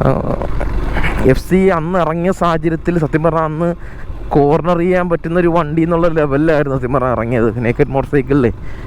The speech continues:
ഏറ്റവും ബെസ്റ്റായിട്ട് കിടത്തിയെടുക്കുക എന്നൊക്കെയാണ് പറയുന്നത്. അന്ന് കോർണറിങ് എന്നുള്ള വാക്കൊന്നും ആയിട്ടില്ല. നമുക്ക് ഈസി ആയിട്ട് നിന്നോണ്ടൊക്കെ ഓടിക്കാം കേട്ടോ, അത്യാവശ്യം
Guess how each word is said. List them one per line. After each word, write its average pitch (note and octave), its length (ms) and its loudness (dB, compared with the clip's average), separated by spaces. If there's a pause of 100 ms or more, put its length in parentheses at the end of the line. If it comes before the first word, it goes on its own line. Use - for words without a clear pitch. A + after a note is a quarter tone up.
(160)
ഏറ്റവും E3+ 320 0 (220)
ബെസ്റ്റായിട്ട് D#3+ 480 0 (160)
കിടത്തിയെടുക്കുക F3 680 0
എന്നൊക്കെയാണ് E3 340 -2
പറയുന്നത്. B2 220 -2
അന്ന് C#3+ 140 -4
കോർണറിങ് D#3 460 0
എന്നുള്ള E3 180 2 (100)
വാക്കൊന്നും D3+ 420 0 (100)
ആയിട്ടില്ല. C3+ 360 -2 (4000)
നമുക്ക് F#3 240 4
ഈസി F#3+ 120 2
ആയിട്ട് G#3 200 0
നിന്നോണ്ടൊക്കെ G3+ 380 0
ഓടിക്കാം D3 240 0
കേട്ടോ, B2+ 160 0
അത്യാവശ്യം C#3+ 280 -2